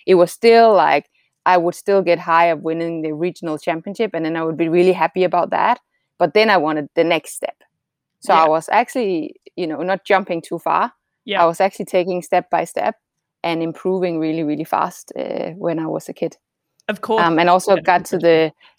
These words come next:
Speaker 1: yeah, the national champion. Um, uh, I raced, um, swam for the Danish, um, national team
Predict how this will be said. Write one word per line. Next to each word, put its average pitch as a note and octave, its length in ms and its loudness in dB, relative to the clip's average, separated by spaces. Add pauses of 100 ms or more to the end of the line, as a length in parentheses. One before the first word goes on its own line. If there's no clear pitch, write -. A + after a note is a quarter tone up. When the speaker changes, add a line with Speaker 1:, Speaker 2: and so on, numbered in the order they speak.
(300)
Speaker 1:
yeah, F#3 360 6
the F3 100 2
national F3+ 480 0
champion. F#3 460 -6
Um, E3 580 0
uh, D#3+ 240 -6 (100)
I E3+ 140 2
raced, F3+ 460 -4
um, D3 420 -8 (120)
swam F3+ 420 0
for D#3 420 -8
the D#3 100 -10
Danish, F3 520 -10
um, - 500 -14 (380)
national F3 300 -4
team A3 240 -4